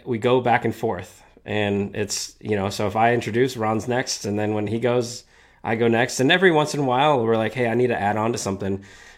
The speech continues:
And we quietly, under the table, we communicate to make sure, like, "Hey, I'm going again," or, or whatever, right? And, and so, you know, we found that, that,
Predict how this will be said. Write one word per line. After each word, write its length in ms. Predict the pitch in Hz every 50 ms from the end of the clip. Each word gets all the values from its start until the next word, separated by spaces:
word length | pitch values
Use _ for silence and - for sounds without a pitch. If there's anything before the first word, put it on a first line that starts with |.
| _
And 100 | - 107
we 100 | 104 104
quietly, 640 | 101 - - - 110 120 123 123 113 110 110 104 107
under 200 | 107 107 107 98
the 80 | 98
table, 400 | 92 - 110 107 101 98 95 92
we 180 | 92 95 95 92
communicate 920 | - - - 110 104 104 101 95 - 101 95 95 95 - - - - -
to 100 | - -
make 180 | 104 104 98 95
sure, 280 | - - 107 101 101 98
like, 160 | 95 95 95 -
"Hey, 140 | - 107
I'm 140 | 98 98 104
going 260 | 98 107 101 101 98
again," 420 | 95 92 98 95 92 95 95 - - -
or, 200 | - 104 92 - - - -
or 200 | - 110 104 101
whatever, 400 | 98 98 92 95 95 95 95 95
right? 260 | - 95 98 107 - -
And, 300 | - 107 104 98 98 - - - - - - - - _
and 120 | - 107 -
so, 440 | - 131 123 123 123 127 - -
you 100 | 135 135 139
know, 120 | 127 127
we 100 | 135 139
found 260 | - - 131 147 151
that, 120 | 139 120 -
that, 340 | 117 104 95 - - -